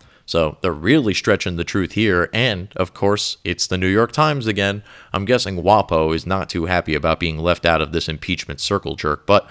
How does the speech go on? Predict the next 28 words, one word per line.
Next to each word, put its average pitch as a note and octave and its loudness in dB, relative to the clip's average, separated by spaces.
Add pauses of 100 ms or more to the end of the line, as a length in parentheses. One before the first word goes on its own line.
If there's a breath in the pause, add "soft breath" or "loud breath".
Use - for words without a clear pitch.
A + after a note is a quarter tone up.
(200 loud breath)
let's - -6
go G2+ 4
ahead F#2 2
and G2+ 0
debunk G#2 0
this B2 0
point F#2 -2
real F2 0
quick. - -4
A, G#2+ 2 (340 loud breath)
um, E2+ 0
he G#2+ 0
has G#2 2
ordered A#2 0
his, F#2+ 0
quote, G2 2
"inner G2 0
circle" G2+ 0
to F2 0
challenge F2+ -2
the E2+ -4
subpoenas E2+ -4
in E2+ -6
court, D#2 -2
which - -8
they E2 0
are E2 2
doing. D#2 -4